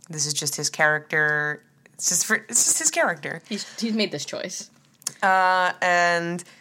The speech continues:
Speaker 1: he's got a whole bunch of money, and he gives it to the Rev. It's, like, three thousand dollars in cash. And he's like, "Give this to Lucille to give to my daughter," or whatever. But he's like,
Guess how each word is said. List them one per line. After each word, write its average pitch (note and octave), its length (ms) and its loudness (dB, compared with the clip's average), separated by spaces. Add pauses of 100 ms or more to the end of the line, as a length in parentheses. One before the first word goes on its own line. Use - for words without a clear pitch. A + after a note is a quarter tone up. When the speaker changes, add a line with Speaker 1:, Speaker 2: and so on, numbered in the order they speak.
(180)
Speaker 1:
he's F3+ 260 -6
got F3 440 4
a E3 60 -4
whole F3+ 100 -2
bunch E3+ 160 -2
of E3 80 -4
money, D3+ 340 -4
and D3 100 -8
he D3+ 60 -8
gives D3 200 -8
it D3+ 60 -12
to D3+ 100 -12
the D3 100 -4
Rev. C#3+ 420 -2
It's, - 200 -8
like, D3 140 -10
three D#3 200 -12
thousand D3+ 320 -6
dollars D3+ 340 -4
in D#3 60 -10
cash. A#3+ 580 0 (640)
And D#3+ 340 -4
he's D#3 200 -8
like, D3+ 280 -8 (100)
"Give D3+ 180 -12
this D3+ 360 -2 (140)
to - 180 -8
Lucille D3 720 -6 (440)
to D#3+ 100 -8
give D3 160 -10
to - 120 -12
my D3 100 -6
daughter," C#3+ 420 -4
or D3 80 -6
whatever. D3 340 -6
But D3 120 -14
he's D3 100 -8
like, C#3+ 140 -10